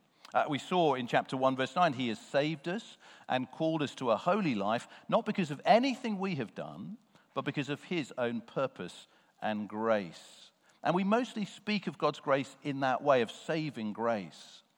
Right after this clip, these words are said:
But the Bible also uses this term grace in another way,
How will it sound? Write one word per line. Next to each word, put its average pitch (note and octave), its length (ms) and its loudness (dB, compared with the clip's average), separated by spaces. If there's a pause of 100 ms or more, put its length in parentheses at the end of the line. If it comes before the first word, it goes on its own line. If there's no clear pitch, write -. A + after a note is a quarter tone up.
(500)
But F#3 100 -8
the G3 80 0
Bible A#3+ 460 2
also C#4 260 -2
uses G#3+ 360 -4
this D3+ 220 -8
term C#3+ 280 -2
grace B2+ 440 2
in D#3 140 -4
another E3+ 380 0
way, E2+ 440 -4